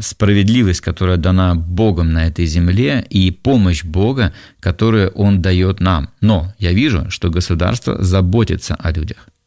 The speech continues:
Государство проявляет заботу. Да, там есть люди, которые, ну, может быть, так и в мафиозной системе, но тем не менее,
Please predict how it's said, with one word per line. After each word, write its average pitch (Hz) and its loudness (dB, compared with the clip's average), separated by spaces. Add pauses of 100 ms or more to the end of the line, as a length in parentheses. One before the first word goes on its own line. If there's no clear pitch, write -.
(460)
Государство 101 0
проявляет 104 2
заботу. 80 -2
Да, 120 0
там 143 0
есть 139 0 (320)
люди, 147 2
которые, 117 0
ну, 76 -2 (680)
может 87 2
быть, 92 -2
так - -4
и - -2
в 78 0
мафиозной 80 0
системе, 110 -2 (480)
но 87 2
тем 110 0
не 123 2
менее, 98 -2